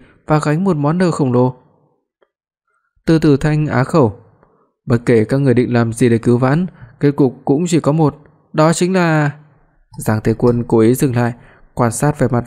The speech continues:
vô cảm của Từ Tử Thanh mới hài lòng tung chiêu cuối cùng. "Phá sản." Tất cả nhuệ khí đã bị đánh tan tác bởi dăm ba câu nói của kẻ địch lớn mạnh, căn phòng trở nên vô cùng im ắng. Một lúc lâu sau,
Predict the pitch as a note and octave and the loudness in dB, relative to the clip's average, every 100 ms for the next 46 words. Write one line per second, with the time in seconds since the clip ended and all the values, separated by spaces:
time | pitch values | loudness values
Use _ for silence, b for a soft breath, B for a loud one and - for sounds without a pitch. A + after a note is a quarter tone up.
0 | - C3+ C3 C3+ A#2 A#2 A#2 A2+ A#2 A#2 | 0 0 0 0 -2 -2 -2 0 0 0
1 | C3+ C#3 C#3 b b - E3 F#3 D#3+ D3+ | 0 -2 -4 b b -2 0 2 2 0
2 | C#3+ C3 D3 C3+ - C3 A#2+ A#2+ B2+ A#2 | -2 -2 0 0 0 0 0 0 0 -2
3 | _ _ _ _ _ _ _ - G#2+ A#2 | _ _ _ _ _ _ _ -4 -2 0
4 | D#3 A2+ A2+ - _ _ _ _ _ _ | 0 0 -2 -10 _ _ _ _ _ _
5 | _ _ _ - C#3+ A#2+ A2 A#2 - A#2 | _ _ _ -4 -2 0 0 -2 -2 0
6 | A#2+ C#3+ D3 - A2+ A#2+ D3 C3+ A#2 D3+ | 2 2 0 0 -2 -2 -4 -4 -2 -2
7 | F3+ - D3 A#2+ G#2+ - B2+ B2+ C3 B2 | -2 -4 0 0 0 -2 -2 -2 -2 0
8 | A#2 C3 D#3 D3+ B2 A#2 A2+ A#2 B2 C#3+ | 0 -2 -2 -2 0 -2 0 0 -2 -2
9 | D#3+ - b b b b - F#3+ F3+ D3+ | -2 -6 b b b b -4 -2 0 0
10 | C#3+ - A#2 B2 A#2+ B2 A#2+ A#2 B2 B2 | 0 0 2 2 0 -2 0 0 0 0
11 | A2+ D#3 - _ _ _ _ _ _ - | -2 -4 -8 _ _ _ _ _ _ -2
12 | B2 A2+ C#3 C3+ C3 C#3+ C#3 C3+ | 0 2 0 0 0 2 0 0